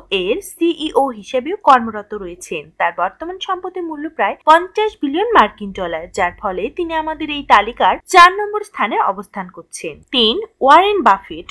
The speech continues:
ওয়ারেন বাফেট হলেন বর্তমানে বিশ্বের তৃতীয় ধনী। তার জন্ম উনিশশো তিরিশ সালে আমেরিকাতে। তার বয়স পঁচাশি বছর। তার পুরো নাম ওয়ারেন এডওয়ার্ড বাফেট। তাকে মূলত সবাই সফল ব্যবসায়ী, ইনভেস্টর, দানবীর হিসেবেই চেনে।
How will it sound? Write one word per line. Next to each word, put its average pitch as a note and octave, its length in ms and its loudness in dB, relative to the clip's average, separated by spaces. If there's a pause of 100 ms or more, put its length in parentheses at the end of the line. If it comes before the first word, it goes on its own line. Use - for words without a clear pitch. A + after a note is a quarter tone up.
(100)
ওয়ারেন G4+ 400 6
বাফেট G4+ 340 0
হলেন F4+ 200 0 (140)
বর্তমানে F4 400 0 (120)
বিশ্বের D4+ 340 -2 (120)
তৃতীয় F#4+ 340 2 (140)
ধনী। F3+ 260 -6 (180)
তার G3 140 2 (100)
জন্ম C4+ 260 0 (280)
উনিশশো F4 320 -2 (120)
তিরিশ E4 300 0
সালে F#4 180 0 (160)
আমেরিকাতে। F#3 460 -6 (120)
তার F#3+ 140 -2 (100)
বয়স F#3 280 -6 (100)
পঁচাশি G#3 440 -2
বছর। D#3+ 300 -12 (180)
তার E4+ 200 8
পুরো F#4+ 180 4 (120)
নাম F#4+ 120 6 (140)
ওয়ারেন E4+ 360 4 (180)
এডওয়ার্ড E4 360 -2 (120)
বাফেট। E3+ 380 -2 (120)
তাকে A#3 240 -2
মূলত D#4 240 -6 (160)
সবাই C#4 220 0 (120)
সফল A3+ 240 0 (100)
ব্যবসায়ী, A3 420 -4 (260)
ইনভেস্টর, B3 500 2 (120)
দানবীর G#3 460 2
হিসেবেই C4 380 -4 (200)
চেনে। F3+ 240 -4